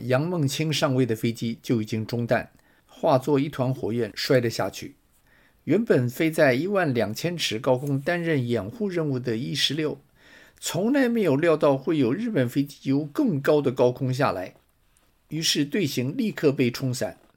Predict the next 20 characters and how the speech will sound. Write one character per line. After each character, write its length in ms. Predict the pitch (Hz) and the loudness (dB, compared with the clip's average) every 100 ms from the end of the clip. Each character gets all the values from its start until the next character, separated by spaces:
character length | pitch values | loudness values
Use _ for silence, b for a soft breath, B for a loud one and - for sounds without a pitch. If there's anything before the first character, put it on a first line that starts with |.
| _ _ _ _ _ _ | _ _ _ _ _ _
而 120 | 160 | -2
当 240 | 160 180 190 | 0 0 0
时 160 | - 170 | -2 2
我 200 | 131 123 | 2 2
方 260 | 160 151 | 0 -2
飞 200 | 147 165 | -2 -2
机 200 | 147 170 | -2 -6
中 240 | 160 170 160 | -6 -6 -6
仅 280 | - 165 | -6 -4
有 160 | 208 127 | -2 -2
带 260 | 127 214 170 | 2 2 4
队 180 | 180 | 2
的 120 | 143 127 | 0 0
长 280 | - 92 | -2 -6
机 360 | 101 - 160 285 _ - | -8 -8 -8 -10 _ -4
配 160 | 175 | 0
有 100 | 131 | 2
无 100 | 104 | 0
线 240 | 127 143 123 | -2 -2 0
电， 260 | 143 - | 0 -2